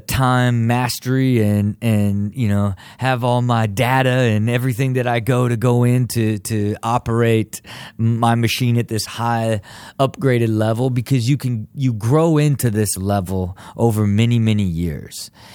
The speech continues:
And, and I'm at V, like, n-, sixty-five.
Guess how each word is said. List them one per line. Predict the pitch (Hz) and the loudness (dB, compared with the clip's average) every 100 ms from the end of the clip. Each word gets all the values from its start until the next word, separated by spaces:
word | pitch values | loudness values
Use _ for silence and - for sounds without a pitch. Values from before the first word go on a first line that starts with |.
| - - - | -20 -16 -2
And, | 123 107 101 101 | 2 2 0 0
and | 110 101 - | 0 0 0
I'm | 123 165 | 0 2
at | 131 | 0
V, | 92 95 113 110 | -2 -2 0 2
like, | 98 78 - _ | 0 -2 -8 _
n-, | 82 87 - | -2 -2 -4
sixty-five. | - - - - - 135 - 110 110 101 85 - 90 - | -8 -8 -8 -4 -4 -4 -2 -2 0 0 -2 -6 -10 -14